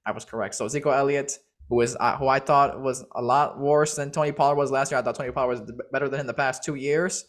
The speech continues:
And it shows today that he's now jobless. So we'll, we'll see where he lands, but I thought that that was a good cut for them.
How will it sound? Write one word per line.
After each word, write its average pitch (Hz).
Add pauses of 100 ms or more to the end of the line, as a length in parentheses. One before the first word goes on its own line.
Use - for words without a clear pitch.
And 104
it 107
shows 123
today 131
that 117
he's 120
now 117 (220)
jobless. 104 (240)
So 117
we'll, 123
we'll 139
see 143
where 127
he 151
lands, 113
but 107
I 117
thought 127
that 110
that 113
was 117
a 110
good 135
cut -
for 117
them. 123